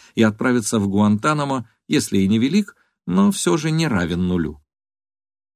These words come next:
Однако сотрудница посольства привезла их к турагенту и нашла рейс, который доставит их в С Ш А как раз к конференции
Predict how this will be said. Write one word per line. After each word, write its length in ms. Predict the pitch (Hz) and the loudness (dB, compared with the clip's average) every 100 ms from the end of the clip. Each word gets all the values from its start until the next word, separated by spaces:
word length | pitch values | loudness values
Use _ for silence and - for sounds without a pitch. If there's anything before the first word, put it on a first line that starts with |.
| _ | _
Однако 400 | 104 101 120 107 | -2 0 0 0
сотрудница 600 | - 123 117 104 104 107 | -2 0 2 2 0 0
посольства 520 | 107 104 151 127 101 | -4 -2 -2 -4 -4
привезла 480 | 98 107 110 107 113 | -2 0 0 0 0
их 100 | 95 | -2
к 80 | - | -4
турагенту 720 | 110 98 101 143 156 127 107 _ _ _ | -2 0 0 -2 -2 -2 -4 _ _ _
и 20 | |
нашла 320 | 135 131 - 190 | -4 -4 0 0
рейс, 300 | 139 175 - | 2 0 0
который 380 | 104 98 98 | -4 0 0
доставит 520 | 95 95 - 110 98 107 | 2 0 0 0 0 -2
их 120 | 98 | -4
в 20 | |
С 140 | - | -4
Ш 240 | 95 - 127 | -4 -2 -4
А 60 | 156 | -4
как 180 | 98 | -6
раз 240 | 101 147 156 | -4 -4 -6
к 80 | - | -4
конференции 840 | 120 98 101 107 135 - 127 104 | -2 0 0 0 -2 0 0 0